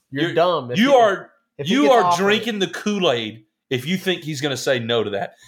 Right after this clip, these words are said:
Speaker 2: And here's the o-, here's the other thing. The rumors around Oklahoma is that the money, the money people there in Oklahoma are
Speaker 1: Right.
Speaker 2: not gonna match it.
Speaker 1: We can't pay this.
Speaker 2: They're not gonna match it. And, and
Speaker 1: Their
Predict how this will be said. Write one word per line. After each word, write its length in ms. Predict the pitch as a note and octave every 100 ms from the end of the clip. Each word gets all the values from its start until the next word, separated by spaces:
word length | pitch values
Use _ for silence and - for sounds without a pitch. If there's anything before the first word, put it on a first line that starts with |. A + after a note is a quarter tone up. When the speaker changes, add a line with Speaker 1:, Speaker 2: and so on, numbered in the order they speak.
| -
Speaker 2:
And 120 | C3
here's 320 | B2+ D4 D#4
the 200 | F#3 D#3+ F3
o-, 140 | D#3
here's 240 | G#3+ D4
the 140 | F3+ D#3+
other 140 | G#3
thing. 300 | - C3+ G#2+ - _ _ _ _
The 100 | D3
rumors 440 | D#3 E3+ D#4 E4 A#3+
around 200 | A3 G#3+
Oklahoma 800 | G3 A3+ F#3 C3+ E3 A3+ C#4 - _ _
is 180 | D#3+ E3
that 180 | C#3 -
the 60 | C#3
money, 580 | B2 D3+ C4 C4+ - -
the 120 | C#3
money 300 | C#3+ G3+ C4+
people 300 | C#4+ C#4+ C#4
there 140 | C4 C4+
in 60 |
Oklahoma 580 | C4+ C4+ G#3+ A3+ C4 B3+ -
are 100 | -
Speaker 1:
Right. 80 | D3+
Speaker 2:
not 200 | G#3+ -
gonna 140 | C4
match 380 | F3+ A3 D4 -
it. 120 | A#2+ - G2
Speaker 1:
We 80 |
can't 240 | A2+ B2+ A2+
pay 180 | D3+ A2
this. 360 | D#2+ - - _ -
Speaker 2:
They're 140 | D#3+
not 140 | B3+ C#4+
gonna 100 | C4+
match 300 | G#3 C4 -
it. 100 | C#3
And, 200 | D3+ D#3+ - -
and 200 | D3 C#3
Speaker 1:
Their 140 | G3